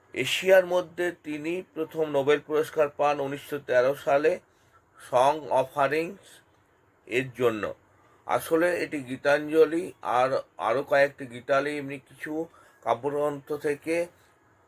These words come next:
বেছে নেওয়া একটি, আহ, সংকলন, যে, যার নাম ছিল গীতাঞ্জলি, সেটার ইংরেজি অনুবাদ সং অফারিংস। এই কাব্যগ্রন্থের জন্য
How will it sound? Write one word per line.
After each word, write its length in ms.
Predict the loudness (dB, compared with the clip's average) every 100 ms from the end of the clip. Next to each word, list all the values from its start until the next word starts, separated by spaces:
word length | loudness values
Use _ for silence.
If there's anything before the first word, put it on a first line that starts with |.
| _ _ _ _ _ _ _ _
বেছে 500 | -2 -2 -2 -2 2
নেওয়া 460 | 4 4 2 -2 -6 _ _ _ -8
একটি, 380 | -6 -6 -10 -14 _ _ -8
আহ, 480 | -2 0 0 -2
সংকলন, 800 | -4 -2 -2 -2 6 6 6 -4 -8 _ _ _ -20
যে, 280 | -4 -2 -2 -2
যার 260 | 4 4 4
নাম 240 | 0 -2
ছিল 220 | -6 -10
গীতাঞ্জলি, 680 | -8 -2 0 0 0 -2 -2 -18 _ _ _ _ -8
সেটার 360 | 0 4 4
ইংরেজি 580 | 4 -6 -10 -4 -4 0
অনুবাদ 500 | 0 0 2 2 2 _
সং 460 | -12 2 2 2 0
অফারিংস। 640 | 0 2 4 4 2 -6 _ _ _ _ _ _ _
এই 200 | -6 -6
কাব্যগ্রন্থের 960 | 0 2 4 2 2 0 0 -4 -10 -6
জন্য 520 | -6 -6 -2 0 -2